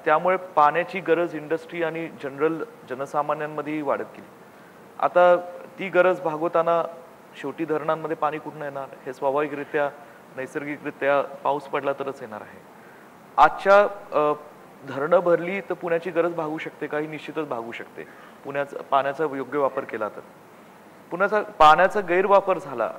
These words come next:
आणि जर धरणं भरू शकली नाही तर पुण्यासमोर आणि पुणेकरांसमोर निश्चितच हा फार मोठा गंभीर प्रश्न येणाऱ्या काळात उभा राहणार आहे. आणि मला वाटतं पुण्याच्या पाण्याचं नियोजन करणं फार गरजेचं आहे. स्ट्रीम, स्टॉर्म वॉटर, अ, ड्रेनिंगचा विषय फार गंभीर आहे. पुण्याचा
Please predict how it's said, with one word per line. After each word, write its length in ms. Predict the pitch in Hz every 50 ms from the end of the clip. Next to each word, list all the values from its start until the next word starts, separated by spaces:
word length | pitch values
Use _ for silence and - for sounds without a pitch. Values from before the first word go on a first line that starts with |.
| -
आणि 380 | - 120 120 139 147 147 147 143 - - - - - 117
जर 120 | 127 139 156
धरणं 360 | 151 139 143 139 131 147 170
भरू 240 | 180 165 165 160 170
शकली 340 | 165 165 139 - 147 143 147
नाही 140 | 165 175
तर 60 | 180 -
पुण्यासमोर 680 | - - 151 147 151 156 151 - 139 - 160 170 - - - - - - - -
आणि 120 | - 143
पुणेकरांसमोर 760 | 151 - - 135 135 147 143 - 151 147 147 - 147 151 170
निश्चितच 760 | 165 147 135 135 135 - - - 190 185 185 170 127 - - - - - - - - - -
हा 60 | 151 -
फार 220 | - - 151 160 170
मोठा 260 | 175 160 151 - 165
गंभीर 360 | 165 156 139 135 139 143 147
प्रश्न 340 | 139 - 131 135 - - 151
येणाऱ्या 320 | 151 131 120 127 123 131
काळात 220 | 127 131 123 123 127 127 - - -
उभा 200 | - 123 127 123
राहणार 220 | 113 110 104 101 95
आहे. 80 | 85 85 - - - - - - - - - - - -
आणि 100 | 151 170
मला 100 | 170 170
वाटतं 180 | 175 170 190
पुण्याच्या 420 | 185 - 165 147 151 156 156 180 175
पाण्याचं 400 | - 165 156 160 160 156 160 160
नियोजन 320 | 160 143 143 135 151 156
करणं 240 | 147 151 139 143 139
फार 220 | 139 - 135 135
गरजेचं 320 | 139 127 120 110 117 117 107
आहे. 80 | -
स्ट्रीम, 300 | - - - 139 147 151 156 - - -
स्टॉर्म 340 | - - 131 151 160 170 156
वॉटर, 300 | 151 143 - 160 160 160 160 - - - - - - - - - - -
अ, 220 | 110 139 135 135
ड्रेनिंगचा 520 | 131 131 - 135 135 147 165 175 165 180
विषय 280 | 170 160 147 - 160 160
फार 300 | - - 139 139 139 143
गंभीर 480 | 139 - - 101 120 117 123 120 117 113
आहे. 220 | 110 107 107 104
पुण्याचा 500 | - - - 113 120 123 120 147 143 139